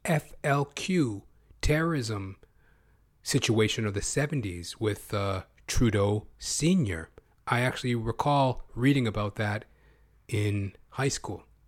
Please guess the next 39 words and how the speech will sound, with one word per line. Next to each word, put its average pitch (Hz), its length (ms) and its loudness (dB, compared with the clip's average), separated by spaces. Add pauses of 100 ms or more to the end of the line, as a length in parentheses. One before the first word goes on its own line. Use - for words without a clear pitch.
(1400)
So 160 200 2
on 151 140 6
one 180 160 6
hand, 147 200 4
people 135 180 4
are 120 40 0
saying 127 380 -2 (200)
it's - 240 -4
a 117 420 2 (320)
unprecedented 147 800 6
thing 143 200 0
that's 127 180 -4
never 131 160 2
been 120 160 2
done 127 180 2
in 120 140 2
our 110 420 2
history. 107 520 -2 (1040)
And 131 100 2
yet 131 100 4
on 127 80 2
the 135 80 2
other 120 140 4
hand, 117 380 0 (240)
it - 120 -4
has 170 240 2
been. 92 280 -8 (3000)
But 117 120 -2
then 135 100 6
again, 127 300 4
in 120 220 0
that 113 200 0
situation, 123 640 -2
it 104 140 -4
was 107 180 0
literally 110 640 0
during 104 280 0
a - 20 -2
terrorist, 101 800 -4